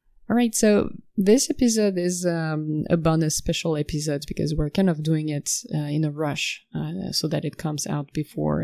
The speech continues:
the show that you're going to have in two weeks. Uh, the show is going to be not just a diversity hire, it's going to be the fourth edition, is it?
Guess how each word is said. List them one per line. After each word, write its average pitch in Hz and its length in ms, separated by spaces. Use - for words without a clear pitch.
the 160 120
show 156 260
that 170 220
you're - 120
going 151 180
to - 80
have 156 120
in 156 100
two - 160
weeks. 190 320
Uh, 165 280
the 170 120
show 214 440
is 180 380
going 175 260
to 170 140
be 165 140
not 175 260
just 214 280
a 196 60
diversity 175 720
hire, 165 540
it's 233 220
going 160 220
to - 160
be 151 180
the 147 120
fourth - 360
edition, 247 380
is 254 120
it? 262 200